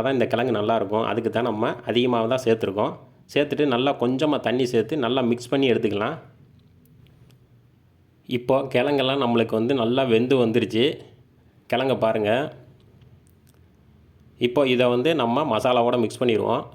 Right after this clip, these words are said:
இந்த மாதிரி ஒவ்வொன்றை பீஸையும் நல்லா மிக்ஸ் பண்ணி வச்சு, எடுத்து வச்சு, ஒரு அரை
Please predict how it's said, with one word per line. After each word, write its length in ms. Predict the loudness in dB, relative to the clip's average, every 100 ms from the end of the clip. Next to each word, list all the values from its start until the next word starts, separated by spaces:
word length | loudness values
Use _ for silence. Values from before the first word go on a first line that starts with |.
| -20 _ -12 -4
இந்த 140 | -2 0
மாதிரி 200 | 0 -2 0 0
ஒவ்வொன்றை 300 | 0 0 0 0
பீஸையும் 400 | 0 0 0 0
நல்லா 160 | 0 0
மிக்ஸ் 200 | -2 -2
பண்ணி 200 | 0 2 2
வச்சு, 220 | 0 0 0
எடுத்து 220 | 0 0 0
வச்சு, 240 | 0 -4 -4 -8 _ _ -20 -2 2
ஒரு 160 | 2 0 -2
அரை 120 | -2